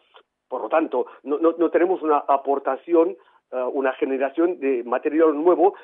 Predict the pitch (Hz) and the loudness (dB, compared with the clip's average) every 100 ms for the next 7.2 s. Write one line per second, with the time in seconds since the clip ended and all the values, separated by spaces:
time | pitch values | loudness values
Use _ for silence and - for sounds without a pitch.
0 | _ 147 139 170 185 160 - - 156 151 | _ -4 -2 -2 -4 -8 -20 -14 -4 -2
1 | 160 190 208 - - 139 139 120 123 123 | 2 2 2 -2 -6 0 0 -2 -6 0
2 | 139 107 - _ _ _ 143 165 185 175 | 0 0 -6 _ _ _ -4 0 2 2
3 | - 151 156 160 170 156 - 160 185 175 | 0 -2 0 2 0 -2 -2 -2 0 -2
4 | 135 135 147 - 117 131 147 - _ _ | -4 -2 -4 -2 -10 -8 -10 -10 _ _
5 | 127 - 143 151 165 151 156 156 170 - | -6 -2 0 2 2 0 -4 -6 -10 -6
6 | 175 - - 190 190 _ _ _ 143 180 | -6 -6 -4 -6 -6 _ _ _ 2 4
7 | 190 | 4